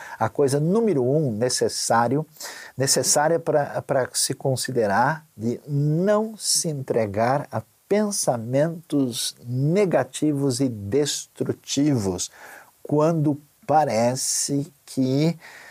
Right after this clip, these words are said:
a, a força dessa ditadura é algo pra, diante da qual nós não estamos à altura. Como é que, que se lida com isso? Veja, se for pra olhar bem,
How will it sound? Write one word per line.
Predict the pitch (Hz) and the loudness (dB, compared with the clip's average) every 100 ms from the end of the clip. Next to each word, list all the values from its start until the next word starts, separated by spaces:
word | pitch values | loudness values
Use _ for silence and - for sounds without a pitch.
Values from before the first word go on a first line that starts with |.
| - - - | -20 -16 -2
a, | 240 233 110 - - | 0 2 2 0 -2
a | |
força | - - - 170 175 - - 107 | 0 0 2 2 0 0 0 -2
dessa | 92 123 117 - 117 104 | -2 -2 -2 -2 -2 -2
ditadura | 90 110 143 127 104 80 98 120 139 135 147 131 - | -4 -4 -2 -2 -2 -2 -2 0 2 2 2 0 -6
é | - 117 113 | -6 -2 0
algo | 92 104 120 127 120 131 - - - - - _ _ - | 2 2 2 0 0 -2 -4 -12 -20 -20 -20 _ _ -2
pra, | 151 143 - - | 0 0 -4 -8
diante | 110 120 - | -2 -2 -2
da | 127 117 | -4 -2
qual | - 113 127 | 0 0 0
nós | 117 123 113 | 0 0 -2
não | 107 101 104 117 113 | -6 -4 0 0 0
estamos | 104 - - 101 107 120 104 | -6 -6 -2 -2 -2 -2 0
à | |
altura. | 104 127 127 120 107 - - _ _ | 0 0 0 0 0 -4 -14 _ _
Como | - 156 151 | -2 0 2
é | 175 196 | 0 0
que, | 220 165 156 - 120 | -2 -2 -2 -6 -12
que | - 139 | -12 -12
se | - 139 | -2 2
lida | 127 165 135 113 | 2 2 2 0
com | - 87 | -2 -8
isso? | 65 - - - | -8 -12 -12 -8
Veja, | 104 202 123 95 - - | 0 0 2 -2 -6 -6
se | - 190 | -2 0
for | - 254 | 0 -2
pra | 233 170 | 2 2
olhar | 113 107 95 | 4 2 2
bem, | 92 127 120 | 0 -2 -2